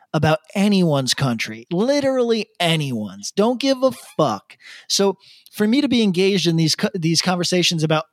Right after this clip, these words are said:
other countries' nationalism is like, I want to level with them and be like, "Hey, I'm gonna use whatever flag, because the truth of the matter is,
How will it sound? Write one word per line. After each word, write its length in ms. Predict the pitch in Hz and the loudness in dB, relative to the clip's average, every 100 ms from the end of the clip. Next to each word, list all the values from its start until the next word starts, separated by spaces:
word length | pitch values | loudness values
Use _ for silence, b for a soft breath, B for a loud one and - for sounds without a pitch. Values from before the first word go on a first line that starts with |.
| - | -2
other 320 | 160 175 185 | 0 2 0
countries' 480 | - 175 175 180 147 | 0 -4 -2 -4 -2
nationalism 720 | 147 156 - 202 208 208 233 - B B | -4 -2 -2 -2 -4 -2 -4 -8 B B
is 180 | 180 160 | 0 2
like, 340 | 170 160 - - b b b - | 2 0 -4 -20 b b b -2
I 140 | 185 | 0
want 480 | 180 180 202 226 202 | 0 0 2 0 0
to 120 | - | 0
level 340 | 175 175 190 180 | 2 2 2 2
with 140 | 170 | 2
them 140 | 165 160 | 0 0
and 80 | |
be 100 | 156 | 2
like, 180 | 160 147 | 2 0
"Hey, 560 | - - 180 170 117 101 _ b b b b _ _ _ - | -4 -4 0 0 -2 -8 _ b b b b _ _ _ -4
I'm 160 | 160 | 0
gonna 120 | 214 214 | 2 2
use 200 | 214 180 | 2 2
whatever 300 | 180 196 202 | 2 2 -2
flag, 380 | 160 180 165 156 | -4 0 0 0
because 240 | 151 151 | -2 -2
the 60 | 151 | -2
truth 220 | - 202 | -2 -2
of 60 | |
the 60 | 185 | 0
matter 260 | 175 180 170 | 0 2 2
is, 280 | 175 165 | 2 0